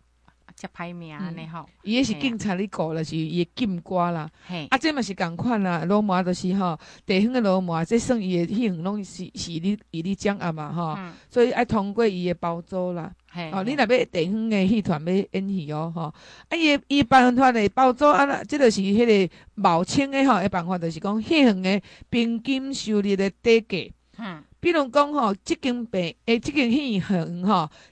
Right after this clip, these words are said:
Speaker 2: 一天的收入会当收九百块。
Speaker 1: 嗯。
Speaker 2: 啊，罗马吼，就是替遮的，呃，剧团吼，包，包清的。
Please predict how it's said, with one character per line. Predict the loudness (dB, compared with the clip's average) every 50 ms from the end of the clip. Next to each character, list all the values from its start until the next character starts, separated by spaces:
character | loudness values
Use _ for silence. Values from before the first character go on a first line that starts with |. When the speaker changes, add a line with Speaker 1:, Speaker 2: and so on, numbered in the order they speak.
| _ -12
Speaker 2:
一 | -12
天 | -10 -2 -2 -2 0
的 | 0 -2
收 | -4 -2 -2 -2 0
入 | 0 0 -2 -2 -6 _ _ _ _ _
会 | -6 -4 0
当 | 2 2 0 0
收 | -2 -2 -4 -2
九 | 0 0 -2 0
百 | 0 0 -2 -2
块。 | -2 0 0 0 0 0 -4 -10 _ _ _
Speaker 1:
嗯。 | -14 -14 -14 -16 -18 _ _ -20 -20 -20 -20 -20 _ _
Speaker 2:
啊， | -2 0
罗 | 2 2 2 2
马 | 0 -2 -6 -4 -4 -2 -2
吼， | 0 0 0 -2 -2 -8 _ _ _ _ _ _
就 | -6 -2 -2 -2
是 | -2 -4 -8 -8
替 | -4 -4 -2 -2 -2 -2
遮 | -2 -2 0
的， | 2 2 2 0 0 -2 -4 -6 -8 _ _ _
呃， | -4 -2 -2 0 0 -2 -4
剧 | -6 -10 -16 -12 -10 -10
团 | -8 -6 -6 -6 -6 -4 -4
吼， | -4 -4 -4 -6
包， | -6 -6 -6 -4 -4 -6 -8 -8 _ _ _ _ _ _ _
包 | -6 -6 -6
清 | -6 -4 -4 -4 -4 -4
的。 | -4 -6 -6 -8